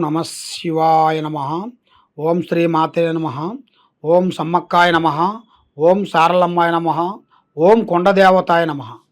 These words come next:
ప్రజలందరికీ నమస్కారము. రెండు వేల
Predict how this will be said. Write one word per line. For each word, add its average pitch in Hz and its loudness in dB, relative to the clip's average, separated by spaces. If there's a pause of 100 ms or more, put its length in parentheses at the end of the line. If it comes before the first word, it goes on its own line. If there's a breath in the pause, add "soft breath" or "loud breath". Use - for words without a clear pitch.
ప్రజలందరికీ 185 2
నమస్కారము. 151 -6 (1600)
రెండు 165 -2
వేల 185 2